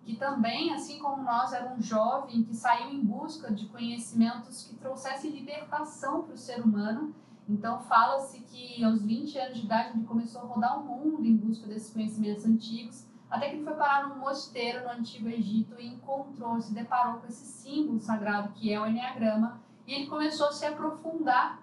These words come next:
nesse símbolo, até que ele reuniu muitos conhecimentos, criou um instituto que é vivo até hoje, chama Instituto George Gurdjieff.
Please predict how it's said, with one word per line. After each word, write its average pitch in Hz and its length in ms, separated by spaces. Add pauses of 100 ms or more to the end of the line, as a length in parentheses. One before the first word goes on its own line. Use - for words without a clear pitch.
nesse 226 380
símbolo, 269 640 (220)
até 247 300
que 311 80
ele 302 180
reuniu 330 560
muitos 247 640
conhecimentos, 247 960 (280)
criou 269 280
um 285 40
instituto - 680 (240)
que 247 140
é 233 160
vivo 247 240
até 277 200
hoje, 240 300
chama 226 220
Instituto - 520
George 220 340
Gurdjieff. 196 640